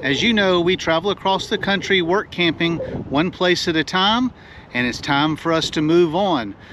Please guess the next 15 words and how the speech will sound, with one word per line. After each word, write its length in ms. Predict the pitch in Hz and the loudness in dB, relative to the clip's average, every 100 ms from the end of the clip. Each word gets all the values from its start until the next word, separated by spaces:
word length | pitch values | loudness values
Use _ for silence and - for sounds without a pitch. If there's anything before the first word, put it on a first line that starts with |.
| - | -14
So 240 | - 156 | -2 2
we 220 | 139 170 196 | 4 4 4
are 80 | |
here 320 | 175 143 202 233 | 2 2 2 2
today 640 | 202 175 165 165 175 165 | 2 2 4 4 2 -2
at 140 | 151 123 | -8 -4
the 100 | 135 | -6
Toole 640 | - - 208 220 233 262 - - - - | -4 0 2 4 2 -2 -6 -14 -14 -8
Hiking 500 | - 185 180 196 196 | 0 0 2 0 -2
and 200 | 180 147 | -2 -2
Bike 220 | 131 190 | 0 -2
Trail 420 | - 202 208 240 247 - | -2 0 2 2 -2 -6
in 220 | 156 135 | -2 0
downtown 520 | 123 160 175 175 165 143 | 2 2 0 0 0 2
Rockport. 640 | 143 185 - 127 98 | 0 -2 -6 -6 -8